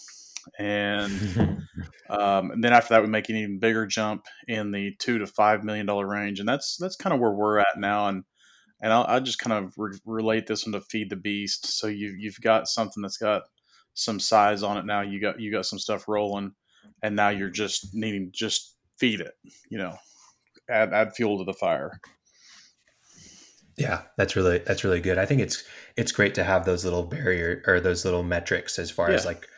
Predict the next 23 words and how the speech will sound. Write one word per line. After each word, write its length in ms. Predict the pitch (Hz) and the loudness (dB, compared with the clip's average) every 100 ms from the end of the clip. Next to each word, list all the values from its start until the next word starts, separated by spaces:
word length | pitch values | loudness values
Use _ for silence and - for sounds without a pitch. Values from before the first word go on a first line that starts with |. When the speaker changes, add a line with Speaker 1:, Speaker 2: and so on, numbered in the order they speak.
| - - | -20 -6
Speaker 2:
revenue. 580 | 92 87 90 85 85 85 - - _ 113 | 0 2 0 -2 -4 -6 -10 -20 _ 0
And 80 | 101 | 2
I 60 | |
think 360 | 101 107 98 - _ _ - | 2 0 -2 -14 _ _ 4
although 540 | 113 107 117 107 101 110 | 6 8 6 6 0 -2
you 160 | 117 | 2
may 160 | 113 117 | 4 4
have 360 | 110 98 92 - - _ _ | 4 4 2 -2 -20 _ _
some 260 | - 110 101 | 2 2 4
of 80 | |
the 80 | 95 | 0
same 340 | 90 107 98 95 | 0 0 0 2
metric 520 | 92 - 92 90 - | 2 4 2 0 -4
or 120 | 107 92 | -4 0
same 240 | 110 101 | 0 2
of 100 | 92 | 0
the 80 | 87 | -2
same 260 | 107 92 | -2 -2
difficulties 840 | 90 92 98 - 87 - 87 - - - | -2 -2 -4 -4 -6 -4 -6 -8 -14 -6
in 140 | 98 | -2
all 220 | 87 92 95 | 2 4 4
of 100 | 87 | 0
these, 500 | 82 85 82 - | -4 -4 -8 -10